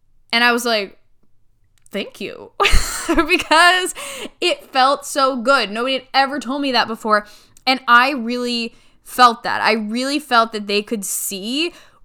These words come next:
what I was feeling inside. And that was really coming from a place of peace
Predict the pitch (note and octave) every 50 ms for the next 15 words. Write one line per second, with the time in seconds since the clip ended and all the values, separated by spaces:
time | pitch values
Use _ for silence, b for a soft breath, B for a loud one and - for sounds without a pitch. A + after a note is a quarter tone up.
0 | - _ - _ G#3 G3 G#3+ A#3 B3 B3+ - - A3 A3 A3 A3 G#3+ - - A3
1 | G#3 G3 G3 F#3+ F#3+ C3+ F#3 - G3 - F#3 F3 F#3 G3 A3 - - A3+ A3+ G#3+
2 | G3 G3+ - G3+ A#3 A#3+ A3 G#3 F#3+ G#3 A#3 A#3 B3 B3 A#3+ - A3 G3+ G3+ F#3+
3 | G3 - G#3 F#3+ F#3+ - F#3 - - F#3 F3+ F#3 F3+ - _ - F3+ F3 - _
4 | _ - - F#3+ G3 A#3+ D#4 F#4 F4+ - -